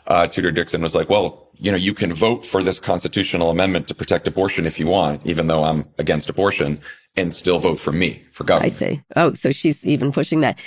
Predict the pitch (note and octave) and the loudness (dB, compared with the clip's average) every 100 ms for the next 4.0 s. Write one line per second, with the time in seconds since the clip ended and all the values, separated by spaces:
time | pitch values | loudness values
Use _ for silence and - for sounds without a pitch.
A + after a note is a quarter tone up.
0 | - - B3 C4+ E4+ A4 - B3+ - F3+ | -18 0 2 4 2 2 0 0 2 0
1 | F#3 A3+ G#3+ F#3 E3 E3 F#3 F#3 G3 F#3 | 2 2 2 2 2 2 0 2 2 2
2 | - - D3+ - D3 C3 G#2 - C#3+ D#3+ | 0 -4 -4 0 2 4 2 0 -2 0
3 | F#3 - D3 C#3 - B2+ D#3+ B2+ - | -2 -2 -2 -4 -4 -2 0 -2 -4